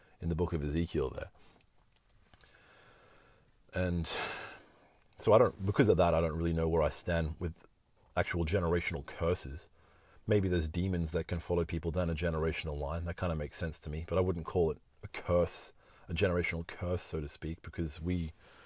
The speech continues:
can't really be res-, held responsible for the sins of our ancestors anymore by an old covenant scripture. But if there's a demon that's been harassing a family line, I don't really see why, you know, everyone in that line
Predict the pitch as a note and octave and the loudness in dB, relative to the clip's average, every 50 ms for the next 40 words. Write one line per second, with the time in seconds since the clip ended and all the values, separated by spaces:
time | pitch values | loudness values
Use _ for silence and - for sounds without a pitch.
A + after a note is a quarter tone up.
0 | - - - - - - A2 G2 E2 E2+ F2+ F#2 F#2 F2+ E2+ F2 E2+ D#2 F2 E2+ | -20 -20 -16 -8 2 4 4 4 6 4 4 4 4 4 2 0 0 0 0 0
1 | E2 D#2+ D2+ E2 D#2+ - - - F#2+ F#2+ F2 E2 E2 - - F2+ F2 E2+ - F2+ | 0 0 -2 -4 -6 -6 -4 0 2 2 2 2 -2 0 0 0 0 0 -2 -4
2 | E2+ D#2 - - D#2+ E2 - - F2+ F2 E2 E2+ E2 E2 E2 D#2 D#2 E2 F2+ F#2 | -4 -4 -4 -4 -6 -4 -4 -2 -2 -2 -2 0 0 0 2 2 2 0 0 0
3 | F2+ - F2+ D#2 - - D2+ D2 D2+ C#2+ C#2+ C#2 C#2 C2+ D#2 - - _ _ - | 0 -2 -2 -4 -4 -4 -6 -6 -6 -6 -6 -8 -8 -10 -10 -12 -16 _ _ 2
4 | F2+ F2 E2 D#2+ D2+ C#2+ D2 D2 - - - - G2 G2 - F2+ G2 F#2+ E2+ - | 4 4 4 4 2 0 -2 -6 -8 -12 -6 -4 -2 0 2 2 2 2 0 2
5 | - G#2 F#2 F2+ F2 D#2+ - - - G2+ G2+ - - - - - - - - - | 2 2 4 4 0 -2 -4 -4 0 0 0 0 -2 -12 -12 -18 -20 -20 -20 -20
6 | - - - - - - - - - - - - - F2 D2+ - - - - - | -20 -20 -20 -20 -20 -20 -20 -20 -20 -20 -12 -2 2 2 2 2 -2 -8 -6 -4
7 | F#2 F2+ - F#2+ F#2 F2+ D#2+ E2+ D2+ G2 G2 G2 F#2+ F2+ F2 D#2+ - - F2 D#2+ | -4 -2 2 4 4 4 4 4 2 2 4 4 4 4 2 2 0 0 0 2
8 | F2 F2+ F#2 F2+ F2+ - - F2+ E2+ D#2+ D#2 D#2 D2+ D2+ - _ _ _ _ _ | 6 8 8 8 6 6 2 -2 -2 -2 -2 -4 -6 -8 -12 _ _ _ _ _
9 | _ _ _ _ _ _ _ _ - E2+ - - - F#2+ F#2+ F#2 F2+ F2 D#2+ D#2 | _ _ _ _ _ _ _ _ -6 -6 -4 0 2 4 4 4 4 2 2 2
10 | E2+ F2+ F#2 E2+ D#2+ D2+ D2 D#2 E2+ E2+ - _ - _ _ _ _ _ - E2+ | 2 2 2 0 -2 -4 -6 -6 -8 -8 -10 _ -20 _ _ _ _ _ -4 0
11 | F2 F#2+ F2 F2 F#2 F#2 F2+ F2 F2 E2 E2+ D#2+ - - F#2 F2 E2 D#2+ F2 F2 | 0 2 2 2 2 2 4 2 2 0 0 -2 -2 -2 -2 -2 0 2 4 4
12 | E2+ D#2+ D#2+ D#2 D#2+ E2+ - - _ _ _ _ _ _ _ _ _ _ _ _ | 4 2 0 -4 -6 -10 -12 -16 _ _ _ _ _ _ _ _ _ _ _ _
13 | _ _ _ _ _ _ _ _ _ _ _ _ _ _ _ _ _ _ _ - | _ _ _ _ _ _ _ _ _ _ _ _ _ _ _ _ _ _ _ -10
14 | - F#2+ D#2+ D#2+ F2 D2 F2+ F2 G2+ F#2+ F#2 F#2 F2 E2+ E2+ D#2+ D2+ F2+ F2+ E2+ | -6 -4 -2 0 2 2 2 4 4 4 4 6 6 4 2 2 2 2 2 4
15 | E2+ E2 E2 E2 - | 4 4 2 0 -2